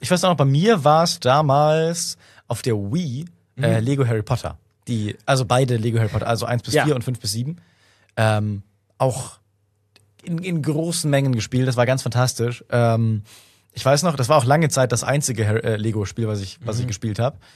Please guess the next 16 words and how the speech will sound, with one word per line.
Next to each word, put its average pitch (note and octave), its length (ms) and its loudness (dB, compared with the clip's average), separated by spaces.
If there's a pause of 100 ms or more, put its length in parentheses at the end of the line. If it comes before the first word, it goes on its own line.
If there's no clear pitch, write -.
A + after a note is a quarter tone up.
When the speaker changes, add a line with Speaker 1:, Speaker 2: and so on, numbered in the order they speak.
(300)
Speaker 1:
Äh, A2+ 220 2
weil A#2+ 320 2
ich - 460 -6
nichts A#2 880 -2
mit F3 280 -4
damals D3 340 0
den, C#3+ 260 -4
den, B2+ 340 -4
äh, A#2+ 100 0
Lego C3 200 -2
Star D3+ 220 -4
Wars F3+ 120 -2
Sachen F2 200 -6
zu - 120 -16
tun - 120 -16
hatte. E2 200 -12